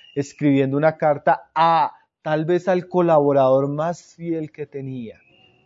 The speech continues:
¿Sí? Tremendo, ¿no? Y eso también, hermanos, va a darnos mucha seriedad, porque a veces Pablo le habla a Timoteo de varias cosas que él debe hacer para no desviarse.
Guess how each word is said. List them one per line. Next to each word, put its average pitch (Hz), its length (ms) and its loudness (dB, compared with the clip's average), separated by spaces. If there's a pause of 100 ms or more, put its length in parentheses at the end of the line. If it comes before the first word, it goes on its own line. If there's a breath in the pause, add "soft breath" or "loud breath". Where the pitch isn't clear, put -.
(760)
¿Sí? 175 340 -12 (180)
Tremendo, 147 500 -2
¿no? 185 220 -10 (1300 soft breath)
Y 147 80 0
eso 165 140 0
también, 180 300 2
hermanos, 180 500 -2 (100)
va 165 120 6
a 165 100 4
darnos 170 220 -6
mucha 170 580 0
seriedad, 147 540 2
porque 160 240 -2
a 151 80 6
veces 143 260 -2
Pablo 160 280 0
le 170 120 -2
habla 143 560 2 (240 soft breath)
a 147 140 -10
Timoteo 143 920 0 (500)
de 139 240 2
varias 147 520 2
cosas 175 340 -4
que 160 120 0
él 139 120 0
debe 147 220 4
hacer 156 320 0
para 151 260 0
no 135 200 -2
desviarse. 143 840 -2